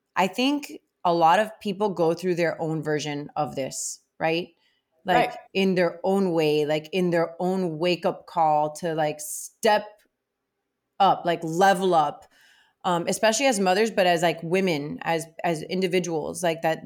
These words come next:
Speaker 1: like, this, this has to happen to take me to the next level of my life.
Speaker 2: Well, I also believe that that's another thing that today in my forties, why am I so strong? Well, I am so strong because I haven't had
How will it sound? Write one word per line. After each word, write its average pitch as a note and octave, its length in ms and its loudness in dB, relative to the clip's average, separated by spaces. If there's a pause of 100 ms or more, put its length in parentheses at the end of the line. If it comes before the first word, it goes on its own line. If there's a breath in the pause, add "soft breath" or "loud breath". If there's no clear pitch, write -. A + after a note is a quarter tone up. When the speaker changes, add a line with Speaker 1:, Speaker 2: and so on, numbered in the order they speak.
Speaker 1:
like, E3 220 -2
this, - 420 -4
this G#3 360 -2
has G3 340 2
to G#3 80 -2
happen G3 560 2 (380 loud breath)
to A3+ 100 2
take A3 260 0
me G#3+ 140 0
to G3+ 120 -4
the F3+ 100 -2
next F3 460 0
level E3+ 320 2
of D#3 80 0
my D3+ 140 -2
life. C#3+ 480 -4 (220)
Speaker 2:
Well, G3 260 2
I F#3 160 4
also F#3+ 260 0
believe F#3+ 320 -4
that F#3 240 -4
that's E3+ 200 -2
another F3+ 220 -4
thing F#3+ 160 -6
that - 300 -6
today F#3 540 -2
in F3+ 220 -6
my D#3+ 160 -2
forties, D#3+ 600 -4
why E3 380 0
am E3+ 120 -2
I D#3+ 120 -4
so D#3+ 160 -12
strong? G3+ 320 -4
Well, D3 180 -8
I D#3+ 80 -2
am F3+ 160 -6
so E3+ 320 -4
strong F3+ 460 -4
because E3+ 180 -12
I D#3+ 160 -2
haven't D#3+ 400 -6
had D3+ 340 -6